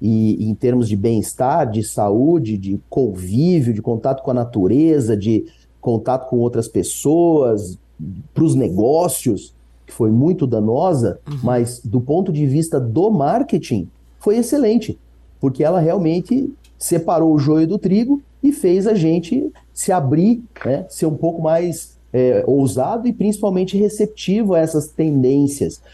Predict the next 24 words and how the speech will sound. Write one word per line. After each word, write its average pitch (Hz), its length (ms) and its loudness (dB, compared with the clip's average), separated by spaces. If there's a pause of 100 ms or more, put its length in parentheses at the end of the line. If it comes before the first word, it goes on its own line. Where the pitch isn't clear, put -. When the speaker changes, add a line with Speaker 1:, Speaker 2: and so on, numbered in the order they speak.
(200)
Speaker 1:
Porque 151 240 0
eu 196 120 2
faço 233 340 -2
uma 185 120 0
comparação 135 720 -2
até 127 200 -2
às 104 160 0
vezes, 110 440 0
Gelson, 90 360 -2 (320)
que 120 140 -2
quando 214 320 0
chega 156 400 0
uma 110 500 0
nova 120 360 0
tecnologia, 107 1200 0 (180)
ou 135 160 2
um 131 80 2
novo 127 300 0
serviço, 120 840 0
ou 127 80 0
um 123 40 2
novo 120 260 0
produto, 120 760 -2 (420)
é, 113 260 0